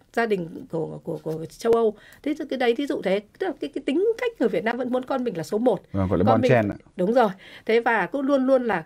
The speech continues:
Speaker 1: tại sao con mình, con người ta vào đại học mà con mình không vào đại học được? Hay có những, tôi có những cái người gia đình chơi với chúng tôi. Thí dụ như là ở, ở, ở, ở Đức nó có một cái, bình thường ra thì nó có bắt đầu hết cấp một thì nó có một cái gọi là cái trường năng khiếu.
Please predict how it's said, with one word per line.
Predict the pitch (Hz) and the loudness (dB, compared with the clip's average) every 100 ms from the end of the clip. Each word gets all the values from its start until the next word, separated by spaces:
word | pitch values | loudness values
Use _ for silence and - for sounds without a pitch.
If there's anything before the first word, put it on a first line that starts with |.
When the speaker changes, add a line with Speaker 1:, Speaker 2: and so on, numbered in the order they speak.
| - | -2
Speaker 1:
tại | - 320 269 | 0 0 2
sao | 294 | 2
con | 285 294 277 | 2 0 2
mình, | 247 190 175 - | 0 -2 -6 -4
con | 254 285 | 0 2
người | 269 | 2
ta | 233 247 | 2 0
vào | 226 | -2
đại | 107 151 | -2 -2
học | 185 - | -4 -4
mà | 185 | -8
con | - 277 | -4 -2
mình | 233 | -2
không | 196 269 | -2 -2
vào | 247 185 | -2 -6
đại | 165 | -4
học | 165 | -4
được? | 180 160 - _ - _ | -4 -6 -8 _ -20 _
Hay | 254 | -4
có | 254 | -2
những, | 240 254 254 | 0 0 2
tôi | 262 254 240 | 2 2 -2
có | 233 | -2
những | 254 | -2
cái | - | -2
người | 277 240 190 | 2 4 2
gia | 240 | 0
đình | 240 196 185 | -2 -2 -6
chơi | - 254 | 0 0
với | 240 233 | 2 -2
chúng | 240 | -2
tôi. | 254 240 240 - _ _ _ | 0 0 -2 -16 _ _ _
Thí | - 277 | 0 2
dụ | 523 | 2
như | 226 254 | 2 2
là | 220 | 2
ở, | - 196 170 165 165 160 165 160 151 165 - | 2 2 2 -2 -6 -6 -8 -8 -10 -10 -6
ở, | 175 | -2
ở, | 170 175 | -2 -2
ở | - 170 165 165 170 - | -2 -4 -6 -8 -10 -4
Đức | 269 339 | -2 -2
nó | 294 | -2
có | 226 | -2
một | 240 240 | -2 -2
cái, | 254 254 240 233 226 233 | -2 -2 -2 0 -2 0
bình | 220 196 | 0 2
thường | 220 196 | 2 2
ra | 196 220 | -2 -2
thì | 220 185 - - - | -2 -4 -6 -12 -8
nó | |
có | 233 202 196 233 | -4 -2 0 -2
bắt | 254 285 | -2 0
đầu | - | 0
hết | 226 320 | 0 -2
cấp | 415 | 2
một | 277 190 | 2 2
thì | - | -2
nó | 202 | -4
có | 208 208 | -2 -2
một | 254 | -2
cái | - 208 220 277 320 - - - _ - | -2 -2 -2 -4 -6 -10 -20 -20 _ -8
gọi | 196 | -4
là | 180 | -2
cái | 175 254 | -4 0
trường | 247 196 180 | 2 2 -2
năng | 233 | -6
khiếu. | - 233 311 | 4 4 4